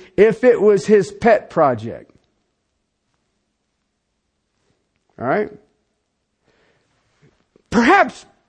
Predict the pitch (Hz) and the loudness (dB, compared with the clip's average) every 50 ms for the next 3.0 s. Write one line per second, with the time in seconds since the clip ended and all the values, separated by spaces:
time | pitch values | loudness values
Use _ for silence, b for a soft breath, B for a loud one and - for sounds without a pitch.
0 | _ _ - - 302 339 370 359 330 294 262 240 202 160 - - - b b b | _ _ -8 -2 0 0 2 2 2 2 2 0 0 -4 -10 -16 -20 b b b
1 | b b b b b b - 285 349 311 - 285 262 240 196 - 240 302 339 320 | b b b b b b 0 0 0 2 0 0 -2 -2 -2 -2 -2 0 2 2
2 | 269 247 226 214 190 160 147 131 - - 180 160 139 113 101 95 92 - - - | 2 2 2 2 2 0 -2 -4 -4 -4 -2 -2 -2 -4 -10 -14 -18 -20 -20 -20